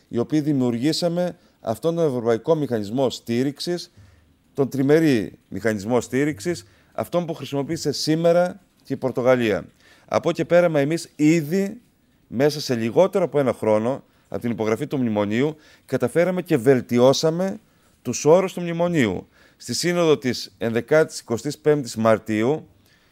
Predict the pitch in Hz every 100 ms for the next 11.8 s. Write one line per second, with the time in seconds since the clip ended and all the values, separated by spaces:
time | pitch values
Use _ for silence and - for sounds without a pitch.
0 | _ _ _ - 135 196 185 170 - 120
1 | - 120 107 - 104 117 - 131 131 123
2 | 110 92 - _ - 113 113 104 - 160
3 | 156 156 143 135 113 107 92 - _ _
4 | - 117 143 147 - - - 104 104 98
5 | - 107 - - 120 113 156 170 139 -
6 | 104 90 - _ _ _ _ - 117 -
7 | 131 156 196 170 127 - 147 135 - 101
8 | - 131 143 156 - 120 131 107 90 -
9 | - 120 139 147 175 170 - _ _ _
10 | 143 - 123 143 156 180 180 180 135 135
11 | 95 113 98 - 143 147 175 180